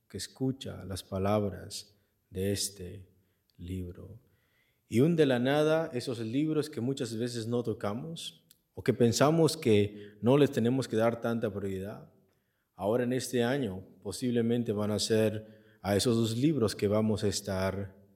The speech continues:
yendo más especialmente en los tres capítulos principales de Apocalipsis.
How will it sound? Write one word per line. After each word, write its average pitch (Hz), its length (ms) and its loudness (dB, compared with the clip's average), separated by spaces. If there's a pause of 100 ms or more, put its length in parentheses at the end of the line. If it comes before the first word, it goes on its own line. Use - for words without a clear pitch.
(380)
yendo 101 800 -4 (440)
más 113 280 -2
especialmente 107 1080 -2 (280)
en 92 100 -4
los 92 160 -2
tres 107 200 2
capítulos 95 920 -2 (120)
principales 101 640 0
de 90 120 -2
Apocalipsis. 92 1000 -8